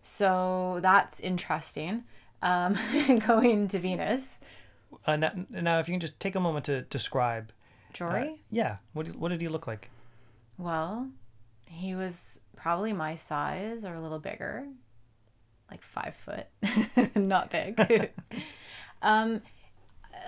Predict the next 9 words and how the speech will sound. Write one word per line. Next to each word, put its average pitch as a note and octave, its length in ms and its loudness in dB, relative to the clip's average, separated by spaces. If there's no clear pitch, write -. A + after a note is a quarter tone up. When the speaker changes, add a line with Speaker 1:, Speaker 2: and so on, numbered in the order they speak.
Speaker 1:
when B3 200 6
I A#3+ 140 8
look A#3 160 4
at A#3+ 120 4
him, A3+ 220 4
I G3+ 140 4
think F#3+ 500 -2
of F#3 580 4
just - 360 -2